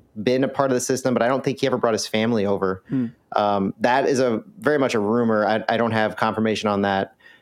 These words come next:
Speaker 1: but there wasn't, um, and I, I believe that's why he, he left the, the organization. I think it was, uh, something as far as the travel and, and had to do with the distance. But, um, neither, neither here nor there at this point. The,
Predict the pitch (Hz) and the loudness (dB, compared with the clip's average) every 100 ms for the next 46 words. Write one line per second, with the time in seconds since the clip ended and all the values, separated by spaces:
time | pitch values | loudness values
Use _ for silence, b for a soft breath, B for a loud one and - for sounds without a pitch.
0 | B - 131 120 117 - - _ - 131 | B -6 0 2 0 -4 -8 _ -6 0
1 | 135 117 131 147 143 143 - - 123 113 | 2 2 2 2 2 0 -2 -2 0 0
2 | 107 107 143 147 156 123 151 151 143 139 | -2 -2 0 2 2 2 2 2 2 2
3 | 117 123 - 113 110 110 110 - _ _ | 2 0 0 0 2 0 -2 -6 _ _
4 | _ - 120 - 110 104 117 107 - _ | _ -20 -12 -6 -4 -4 -4 -4 -6 _
5 | - 120 117 - - 104 104 104 104 98 | -4 0 0 -2 -2 0 2 2 0 0
6 | 98 - 98 101 104 107 101 95 101 95 | -2 -2 -2 -2 0 0 0 0 0 0
7 | - B B B B 113 113 - 123 117 | -4 B B B B -20 -10 -2 -2 0
8 | 117 104 113 107 110 110 107 104 104 101 | 0 0 0 0 0 0 2 2 2 2
9 | 98 101 95 - 101 98 104 92 101 101 | 2 2 0 0 -2 0 -2 -2 0 -2
10 | - 110 101 104 98 - - _ _ _ | 0 -2 -2 -2 -2 -4 -8 _ _ _
11 | _ _ _ _ - - 107 123 120 - | _ _ _ _ -18 -6 0 2 0 -2
12 | - B B B B B 123 117 110 107 | -10 B B B B B 0 2 2 0
13 | 104 139 147 160 - 107 160 175 143 156 | 0 0 2 2 0 0 0 2 2 2
14 | 165 139 139 127 127 131 - 151 143 131 | 2 2 2 2 0 -2 -2 -2 0 0
15 | 117 127 123 123 113 | 0 2 2 0 -2